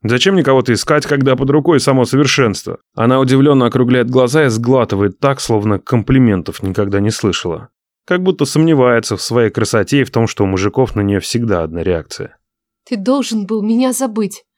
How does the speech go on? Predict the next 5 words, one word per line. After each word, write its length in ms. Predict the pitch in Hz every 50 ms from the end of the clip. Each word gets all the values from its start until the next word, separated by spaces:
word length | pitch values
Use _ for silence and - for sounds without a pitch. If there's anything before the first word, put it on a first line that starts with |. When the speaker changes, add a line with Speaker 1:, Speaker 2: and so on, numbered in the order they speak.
| _ _ _ _ -
Speaker 2:
Прошло 320 | - 226 - - 269 269
полгода. 640 | - 269 285 285 240 220 220 214 202 196 196 190 _ _ _ _ _ _ _
Та 100 | 226 220
ночь 400 | 226 233 262 302 330 - - - _ _ _ _ 190 226 240
просто...» 520 | 226 254 277 302 269 - - 262 240 220